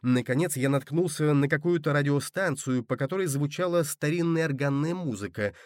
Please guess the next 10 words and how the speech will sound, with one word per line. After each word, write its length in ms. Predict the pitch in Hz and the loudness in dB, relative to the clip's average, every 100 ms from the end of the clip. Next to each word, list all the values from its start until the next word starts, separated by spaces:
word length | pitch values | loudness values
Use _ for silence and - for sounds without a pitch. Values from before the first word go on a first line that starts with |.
| _ _ _ | _ _ _
По 120 | 117 | -2
качеству 460 | - 151 147 143 131 | -2 -2 -4 0 0
записи 460 | 123 190 127 - | 0 -2 -4 -4
я 140 | 113 127 | -2 0
бы 100 | 123 | 0
сказал, 300 | 131 123 156 | 0 -2 -2
что 160 | 143 | 0
это 160 | 131 135 | -2 0
была 240 | 123 127 | 0 2
музыка 600 | 123 175 165 151 165 165 | 4 2 2 0 2 2